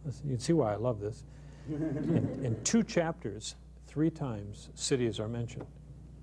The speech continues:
as the na-, natural in places of habitation of the early church. The soul dwells in the body, but does not belong to the body. The Christians dwell in the world, but do not belong to the world.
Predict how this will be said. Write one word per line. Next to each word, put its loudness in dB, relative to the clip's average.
as 2
the -2
na-, 2
natural 2
in -4
places 0
of -8
habitation -4
of -8
the -6
early 0
church. -2
The 6
soul 4
dwells 0
in -2
the -6
body, 0
but -8
does -6
not -2
belong 0
to -2
the -4
body. -4
The -6
Christians 0
dwell 0
in 2
the -2
world, -6
but -4
do -4
not -2
belong 4
to -8
the 2
world. 2